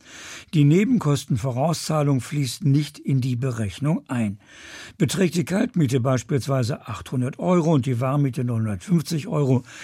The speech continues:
darf die auf der Netto-Kaltmiete basierende Kaution nur zweitausendvierhundert Euro betragen. Und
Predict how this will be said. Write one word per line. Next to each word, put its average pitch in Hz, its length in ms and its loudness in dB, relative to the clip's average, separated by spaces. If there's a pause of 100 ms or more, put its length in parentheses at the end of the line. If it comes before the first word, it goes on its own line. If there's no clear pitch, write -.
(200)
darf 139 260 0
die 160 380 2
auf 127 220 -4
der 131 160 -2
Netto-Kaltmiete 143 920 0
basierende 127 600 0
Kaution 143 580 0 (380)
nur 190 200 4
zweitausendvierhundert 127 1300 -2
Euro 156 260 2
betragen. 120 540 -4
Und 180 280 4